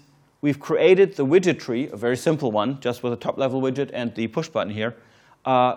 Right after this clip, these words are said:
programmatically by lines of code. But as you may remember from D S one, that's not the best way to do it.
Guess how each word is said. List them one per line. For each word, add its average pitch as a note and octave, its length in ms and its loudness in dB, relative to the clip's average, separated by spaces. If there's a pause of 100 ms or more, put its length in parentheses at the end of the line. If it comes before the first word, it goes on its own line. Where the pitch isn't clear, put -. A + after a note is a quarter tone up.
programmatically C#3+ 760 2 (100)
by A#2+ 300 4 (260)
lines C3 320 0
of C3 120 -6
code. F#2 320 -8 (1000)
But - 360 0 (520)
as C#3+ 160 4
you D3 60 -2
may D3 140 4
remember D3 320 0
from C#3 160 -4
D C#3 100 0
S B2+ 160 -2
one, E3 160 0
that's C3+ 180 -2
not C#3+ 140 -4
the B2+ 80 -8
best C3 240 0
way A#2 140 0
to G#2+ 80 -6
do C#3 220 2
it. A#2+ 200 -2